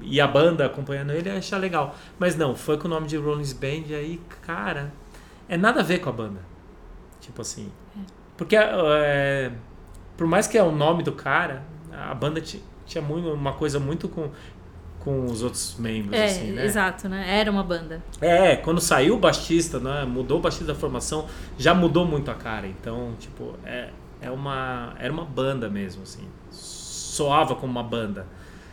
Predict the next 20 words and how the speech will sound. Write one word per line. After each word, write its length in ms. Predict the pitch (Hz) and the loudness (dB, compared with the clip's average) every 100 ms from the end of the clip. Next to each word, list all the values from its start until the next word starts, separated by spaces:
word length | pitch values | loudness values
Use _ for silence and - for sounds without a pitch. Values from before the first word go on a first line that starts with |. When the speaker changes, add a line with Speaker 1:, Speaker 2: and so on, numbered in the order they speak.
| - - - 139 | -18 -18 -10 0
Speaker 1:
E 100 | 156 | 0
esse 160 | 156 | 2
disco 280 | 151 165 202 | 0 -2 -2
soa 380 | 196 - 185 196 | -2 2 4 4
como, 280 | 196 175 196 | 2 -4 -4
sei 260 | - 190 196 | -6 -8 -8
lá, 300 | 120 98 117 - | -10 -8 -10 -10
cara. 220 | 120 110 - - - 302 - - - - - - - - - | -12 -12 -14 -16 -16 -16 -16 -16 -16 -16 -16 -16 -16 -16 -10
É, 60 | |
é, 500 | - - 427 - 392 - | -8 -6 -6 -2 0 0
é 100 | 480 427 | 0 6
meio 180 | 427 | 6
bobo, 340 | 208 233 208 143 | 10 10 10 4
assim. 360 | - 143 123 - - - - - | -2 -4 -8 -10 -18 -20 -20 -6
Talvez 260 | 147 175 | -4 0
alguém 180 | 190 190 | 2 2
discorde 440 | 196 - 175 160 143 | -2 -2 0 0 -4
disso, 400 | 127 147 - 143 | -8 -8 -8 -10
mas 180 | 139 | -10
eu, 80 | 139 | -10